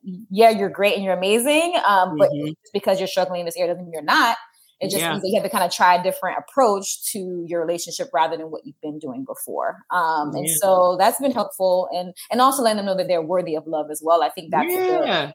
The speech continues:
Speaker 1: part of it. Yeah. 'Cause it's like, "Well, why isn't it working? Maybe I'm not doing good enough." And the whole self-criticism part of it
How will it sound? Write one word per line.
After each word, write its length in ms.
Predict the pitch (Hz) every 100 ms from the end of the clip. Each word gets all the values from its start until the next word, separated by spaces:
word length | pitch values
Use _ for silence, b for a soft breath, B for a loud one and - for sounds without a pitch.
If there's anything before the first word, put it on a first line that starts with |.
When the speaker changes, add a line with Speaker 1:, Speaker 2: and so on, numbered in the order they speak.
| _
Speaker 1:
part 160 | 220 220
of 120 | 214
it. 140 | 220 208
Yeah. 260 | 220 214 214
'Cause 160 | 233
it's 80 | 208
like, 200 | 208 202
"Well, 120 | 214 233
why 160 | 262
isn't 140 | 285 269
it 40 |
working? 320 | 269 285 277 254
Maybe 140 | 254
I'm 60 | 254
not 160 | 226
doing 180 | 254 247
good 120 | 254
enough." 260 | 247 226 220
And 80 | 196
the 60 | 185
whole 240 | 208 196
self-criticism 680 | 190 185 - 196 190 190 180 -
part 180 | 175 170
of 80 |
it 100 | 170